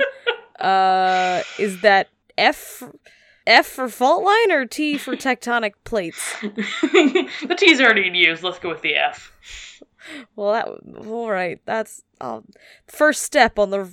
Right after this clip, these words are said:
Speaker 2: long road to
Speaker 1: <laughs>
Speaker 2: acceptance.
Speaker 1: Yeah. Having a word. It's, a lot of it's just, it's, it's, it, like, getting, building a profile. People just don't know about us yet. It's invisible. And that
Speaker 2: You're
Speaker 1: invisibility is the problem.
Speaker 2: You're cheating on the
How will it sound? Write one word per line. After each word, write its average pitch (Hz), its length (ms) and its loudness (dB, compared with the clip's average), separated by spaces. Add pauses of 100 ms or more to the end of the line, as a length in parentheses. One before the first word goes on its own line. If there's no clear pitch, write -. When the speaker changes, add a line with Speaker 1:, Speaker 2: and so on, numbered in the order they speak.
Speaker 2:
long 240 520 -2
road 247 300 -4
to 254 120 -6
Speaker 1:
<laughs> - 20 4
Speaker 2:
acceptance. - 840 -4 (680)
Speaker 1:
Yeah. 254 300 -2 (420)
Having 254 400 4
a 262 160 6
word. 175 500 0 (640)
It's, 277 200 -4
a 311 60 -2
lot 359 260 10
of 392 160 -2
it's - 80 -18
just, 277 280 -2
it's, - 280 -6
it's, 254 180 -4
it, 247 140 -4
like, 247 180 0
getting, 233 360 4
building 226 320 -2
a 202 40 -4
profile. 185 800 0 (100)
People 330 220 -4
just - 260 -10
don't 240 200 -2
know 185 260 -4
about 156 260 -10
us - 160 -18
yet. - 240 -10 (880)
It's - 160 -10
invisible. 175 800 -6 (300)
And 196 80 -6
that 202 120 2
Speaker 2:
You're 190 80 -2
Speaker 1:
invisibility 165 560 -8
is - 100 -14
the - 60 -20
problem. - 580 -14
Speaker 2:
You're 220 200 -8
cheating 254 400 -6
on 226 180 -2
the 190 260 -4